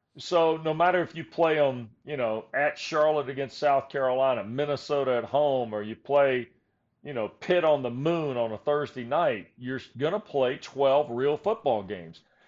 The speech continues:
And that's what is going to have to happen in the A C C. How many times has the A C C been subjected to this scheduling, uh, commentary or rhetoric about they don't play anybody? Well,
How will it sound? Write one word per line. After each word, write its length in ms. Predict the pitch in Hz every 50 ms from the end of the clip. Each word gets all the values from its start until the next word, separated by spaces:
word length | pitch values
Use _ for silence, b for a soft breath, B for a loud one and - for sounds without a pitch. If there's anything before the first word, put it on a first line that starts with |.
| _ _ _ -
And 220 | 156 143 135 131
that's 340 | 160 196 262 - - - -
what 280 | 196 180 180 156 - - _ _ _ _ _ _ -
is 140 | 147 139 104
going 240 | - 147 160 151 143
to 60 | 147
have 180 | 156 151 147 -
to 100 | 139 127
happen 360 | 175 180 170 170 156 135 127
in 100 | 120 117
the 140 | 113 113 120
A 120 | 127 127
C 220 | 113 - - 113 104
C. 380 | - - - 165 135 110 87 _ b b b b b
How 120 | 151 190
many 200 | 220 233 226 208
times 360 | - - 175 170 170 160 123 127
has 140 | 131 -
the 140 | - 139 139 143
A 100 | 147 139
C 200 | - - 131 117
C 220 | - - 151 156
been 220 | 131 127 135 127 113
subjected 720 | - 131 117 101 90 113 139 139 139 - 135 127 110 - -
to 100 | 127 117
this 240 | 107 120 117 107 - - - -
scheduling, 680 | - 156 170 185 123 151 143 135 127 120 110 104 101 - _ _ _ _ _ _ _ _ _ _ -
uh, 240 | 120 113 104 95 90 - -
commentary 760 | - 160 170 180 180 160 143 - - 127 117 113 123 139
or 220 | 131 123 123 113 110
rhetoric 520 | 113 151 175 180 165 143 131 135 131 -
about 380 | 120 117 107 131 131 135 131 -
they 120 | 139 139
don't 200 | 143 147 - - -
play 360 | - 143 165 170 180 170 143
anybody? 580 | 120 110 101 85 95 80 69 62 62 65 71 _ _ _ _ _ _ _ _ _ _ _ _ _
Well, 480 | 113 123 139 147 160 175 180 151 -